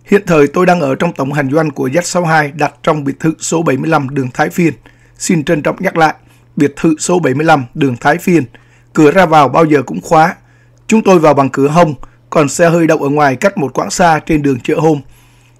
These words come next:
Trong nhà hiện có Z sáu mươi hai, tức bà Huyền Hoa, và cô con gái duy nhất tên Nguyệt Thanh. Họ còn đang bàn chuyện với nhau trên lầu.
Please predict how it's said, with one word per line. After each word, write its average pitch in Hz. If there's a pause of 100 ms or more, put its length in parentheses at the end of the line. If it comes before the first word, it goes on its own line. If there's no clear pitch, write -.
(180)
Trong 196
nhà 160
hiện 139
có 175
Z 196
sáu 185
mươi 190
hai, 156
tức -
bà 147
Huyền 135
Hoa, 143 (260)
và 147
cô 156
con 147
gái 147
duy 165
nhất 175
tên 147
Nguyệt 139
Thanh. 143 (760)
Họ -
còn 139
đang 151
bàn 139
chuyện 156
với 160
nhau 170
trên 151
lầu. 135